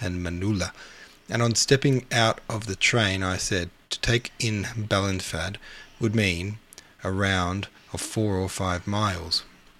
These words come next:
I will instead drive over from Moore Hall. But where is the Colonel's gig?" And overtaking the porter,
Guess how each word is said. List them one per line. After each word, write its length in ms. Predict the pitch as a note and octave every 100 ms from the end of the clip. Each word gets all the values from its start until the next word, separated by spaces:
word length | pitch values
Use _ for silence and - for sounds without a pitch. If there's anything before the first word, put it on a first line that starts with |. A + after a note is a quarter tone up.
| - - - - - - -
I 160 | B2
will 180 | B2 B2
instead 420 | A#2 G#2 A2 G#2+
drive 560 | - - G2 F#2 F2+ G2
over 300 | F2+ F2 F#2+
from 200 | - F2+
Moore 300 | F2 F2+ F2
Hall. 340 | A#2+ A2+ F#2 - - - - - -
But 180 | G#2
where 340 | A#2+ D3 D#3 D3+
is 320 | - B2 F#2+ -
the 80 |
Colonel's 480 | G#2 - G2+ F#2 F#2
gig?" 320 | - E3+ - - - _ _ - _
And 260 | A#2+ A2 F#2+ -
overtaking 580 | C3 A2+ - G#2+ A2 G2+
the 120 | F#2
porter, 500 | - - D#3 C#3+ D3